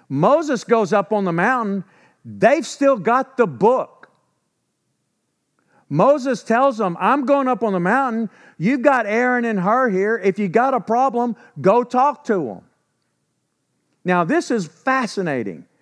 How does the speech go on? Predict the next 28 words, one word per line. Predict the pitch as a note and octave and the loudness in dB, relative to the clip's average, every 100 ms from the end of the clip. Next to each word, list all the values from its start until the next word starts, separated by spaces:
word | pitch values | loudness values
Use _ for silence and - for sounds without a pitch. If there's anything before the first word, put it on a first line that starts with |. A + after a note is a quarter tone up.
| _ _ _ _ _ _ | _ _ _ _ _ _
They | C#3+ G#3 G3+ | -2 0 0
go | D3+ B3+ D#4+ | 2 2 2
up | E4 E4 | 0 0
on | D4 C#4 | 0 0
the, | C#4 C4 A#3 F3+ G3+ | -2 -4 -2 -4 -2
he, | E3+ | -2
he | F#3 | 0
goes | E3+ B3+ C4+ | 2 0 0
up | D4+ E4 | -2 0
on | D#4 | 0
the | C4+ | -2
mountain. | A3 A3 | -2 -2
He's | F#3+ D#3 | -4 -2
been | A#3 B3+ | -2 0
gone | A3 A3 | 0 0
about | A3 G3+ G#3 | 0 0 0
forty | G3 F#3+ F#3+ | -2 -2 0
days, | D3 D#3 C#3+ | -2 -4 -4
forty | D#3 D#3+ C#3 | -4 -4 -4
nights, | G#2+ B2 B2 | -8 -10 -8
about | A#2 D3 D3 | -4 -4 -4
that | C#3+ | -8
time. | - G#2+ A2 B2 _ _ _ _ _ _ _ _ _ _ _ _ _ _ - | -6 -10 -10 -16 _ _ _ _ _ _ _ _ _ _ _ _ _ _ -8
The | F3 G#3 | 0 0
people, | - C#4+ F#4 - G3+ G3 | 2 2 2 2 0 0
watch | F3+ A#3+ - | 0 -2 0
this, | E3+ F3 - _ _ _ _ - | -2 -2 -6 _ _ _ _ 0
imagine | F#3 E3 D3 F3+ B3 C#4 G#3+ C#4+ C#4 C4+ C4+ | 0 2 0 0 0 0 0 -2 0 -2 -4